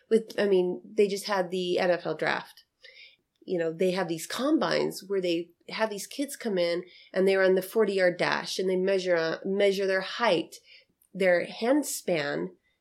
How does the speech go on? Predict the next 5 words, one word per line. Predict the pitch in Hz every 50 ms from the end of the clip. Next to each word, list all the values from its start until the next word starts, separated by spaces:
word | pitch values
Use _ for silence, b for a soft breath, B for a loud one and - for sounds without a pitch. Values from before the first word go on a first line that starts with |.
| _ _
that's | 190 190 185 214
important | 185 180 214 220 196 196 190 185
for, | - - 196 185 185 180 175 175 175 170 170 - - -
uh, | - 185
quarterbacks | - - 294 339 285 214 185 180 160 160 - - - - -